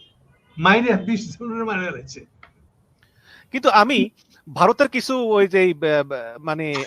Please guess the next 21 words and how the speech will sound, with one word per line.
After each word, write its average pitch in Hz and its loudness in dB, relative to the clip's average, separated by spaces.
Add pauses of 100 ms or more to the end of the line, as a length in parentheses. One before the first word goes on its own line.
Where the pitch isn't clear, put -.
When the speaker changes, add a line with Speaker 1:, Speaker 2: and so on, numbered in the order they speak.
(160)
Speaker 2:
উম, 143 -16 (500)
সামরিক, 208 -4
সামরিক 202 -2
জার্নাল 190 2 (100)
প-, 190 -4 (100)
পড়ি 202 -4
মাঝে 156 0
মধ্যে 143 -6
অনলাইনে, 139 -6
ওখানে, 233 -4
ওখানে 220 -6
লিখে 208 -4
যে 190 0 (500)
তারা 196 4
নাকি 214 -2
প্রলয় 262 0
ক্ষেপণাস্ত্র 214 -4
মোতায়েন 196 -2
করেছে 180 -6
সীমান্তের 170 -8
কাছে, 147 -6